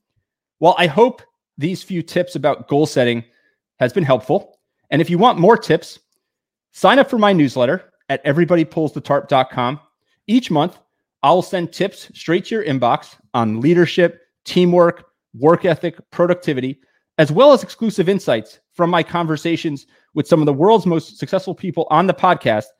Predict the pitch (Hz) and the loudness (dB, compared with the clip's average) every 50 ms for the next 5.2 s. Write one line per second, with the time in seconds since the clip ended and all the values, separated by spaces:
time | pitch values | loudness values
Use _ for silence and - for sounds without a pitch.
0 | _ _ _ _ - 196 175 180 170 180 160 185 214 175 139 147 190 180 139 147 | _ _ _ _ 2 2 4 4 4 6 6 6 4 4 4 4 6 6 6 4
1 | 143 - _ _ _ _ - 143 156 165 156 - - 190 185 - - 127 101 - | 2 -2 _ _ _ _ 0 2 2 2 2 2 2 2 2 2 -2 -6 -8 -8
2 | - _ _ _ _ _ _ _ _ - - 165 147 151 170 143 - - 196 208 | -10 _ _ _ _ _ _ _ _ -4 -4 -4 -2 -4 -6 -8 -6 -6 -6 -6
3 | 202 - 160 135 - - 180 175 180 180 - - - 156 147 143 143 139 147 160 | -6 -8 -10 -10 -8 -6 -6 -6 -6 -8 -10 -12 -12 -10 -8 -8 -8 -6 -8 -8
4 | 151 170 160 147 143 143 135 _ - 127 139 151 175 202 190 - - 127 117 131 | -6 -6 -8 -8 -8 -8 -10 _ -8 -4 -2 -2 -2 -2 -4 -10 -8 -4 0 0
5 | 131 120 120 | 0 0 -2